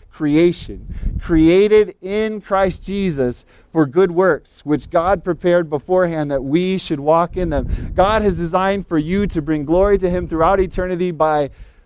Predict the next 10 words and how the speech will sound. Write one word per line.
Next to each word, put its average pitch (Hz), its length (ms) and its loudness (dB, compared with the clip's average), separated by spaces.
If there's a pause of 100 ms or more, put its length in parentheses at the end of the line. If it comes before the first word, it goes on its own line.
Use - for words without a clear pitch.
(220)
living 170 380 -2
the 165 80 -2
life 147 520 0
of 117 160 -10
Jesus 113 640 -4
in 113 60 -2
the 110 80 -2
world 113 260 -2
around 120 360 -6
you, 85 140 -16